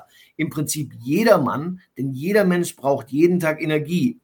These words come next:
wenn Sie nur Ihr Handy einschalten, wenn Sie eine Tasse Kaffee kochen, wie auch immer. Insofern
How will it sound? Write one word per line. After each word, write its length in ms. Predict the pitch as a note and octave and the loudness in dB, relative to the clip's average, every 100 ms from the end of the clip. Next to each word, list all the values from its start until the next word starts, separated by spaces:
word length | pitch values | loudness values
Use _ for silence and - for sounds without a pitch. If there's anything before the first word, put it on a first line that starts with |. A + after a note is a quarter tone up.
| _ | _
wenn 180 | C3 C#3 | -6 -2
Sie 80 | |
nur 200 | C#3 C3+ | 0 0
Ihr 100 | C3 | 0
Handy 320 | C3+ E3+ D3+ B2+ | 0 0 0 0
einschalten, 640 | C3+ C3 - A#2 A#2+ A#2+ | 0 -4 -6 -6 -6 -6
wenn 140 | C3 | -6
Sie 80 | C3 | -4
eine 220 | A#2+ C3 | -4 -4
Tasse 280 | C#3 B2 C#3+ | -6 -6 -6
Kaffee 300 | D3 D3+ D#3 | 2 2 2
kochen, 340 | D3+ C#3 B2+ - - - _ | -2 -2 -2 -6 -18 -20 _
wie 140 | F3 | 4
auch 140 | F#3+ F#3 | 4 4
immer. 200 | F3+ D3+ | 0 2
Insofern 420 | D3+ G3 F3+ - | 2 4 2 0